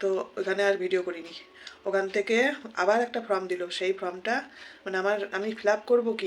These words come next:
নিজে নিজেই পারতাম, কিন্তু আমার সেই ইয়েটা নেই, ধৈর্যটা নেই, আর হাত কাঁপে, লেখা ইয়ে হয়ে যায়। এখন অনেক দিন লেখাপড়া না করলে যা হয়, মানে ফর্ম, ফর্ম দেখলেই মনে হয় হাত পা কাঁপে, কী লিখবো, কী ভুল হবে। যেটা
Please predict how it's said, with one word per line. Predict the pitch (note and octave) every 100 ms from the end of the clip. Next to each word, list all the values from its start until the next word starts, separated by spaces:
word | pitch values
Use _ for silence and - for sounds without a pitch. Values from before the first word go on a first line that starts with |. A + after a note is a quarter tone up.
| F#3
নিজে | F#3+ A3
নিজেই | A#3 C#4 G#3+
পারতাম, | - A3 - A3 - -
কিন্তু | F#3 F#3+
আমার | F#3+ G3 -
সেই | F#3 G3+ G3+ - - - F#3+
ইয়েটা | G3 G3+ F#3+
নেই, | F3 D#3 - - - - -
ধৈর্যটা | F#3 F#3 G3 G3+ G#3
নেই, | G#3+ B3 G3
আর | F3+ - - - F#3+
হাত | G3 -
কাঁপে, | F#3+ E3+ D#3+ - _ - - F3+
লেখা | F3+ G3 - - -
ইয়ে | F3+ F#3
হয়ে | E3+ D#3+
যায়। | D#3
এখন | D#3 D#3+ E3
অনেক | F#3+ G#3
দিন | G3
লেখাপড়া | G3 G#3+ G#3 F#3+
না | F#3
করলে | F#3+ F#3+ F3
যা | D#3+
হয়, | D#3+ D#3+ - - - - - F3
মানে | F3 F#3+
ফর্ম, | F3+ F#3
ফর্ম | F#3 F3+
দেখলেই | F#3 G#3+ G3+
মনে | F#3
হয় | F#3
হাত | E3 -
পা | D#3+
কাঁপে, | D#3 D#3+ -
কী | F#3
লিখবো, | F3 F3+ E3+
কী | F3+ F3
ভুল | D#3+ D#3
হবে। | E3 F3 - - - -
যেটা | G#3